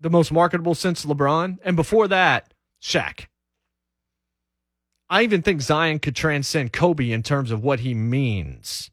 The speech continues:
Not necessarily he's gonna be as good a player as Kobe, don't get me wrong.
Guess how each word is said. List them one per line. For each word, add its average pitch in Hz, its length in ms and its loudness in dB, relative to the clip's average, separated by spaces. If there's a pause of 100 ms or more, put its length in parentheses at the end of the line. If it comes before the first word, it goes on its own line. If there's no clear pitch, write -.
(120)
Not 185 280 2
necessarily 160 540 0
he's 127 80 -4
gonna 139 120 -2
be 135 80 0
as 110 100 -2
good 143 140 -2
a 98 40 -4
player 170 360 -2
as - 80 -10
Kobe, 104 340 -8
don't 127 240 -6
get 160 140 -6
me 117 100 -8
wrong. 101 480 -4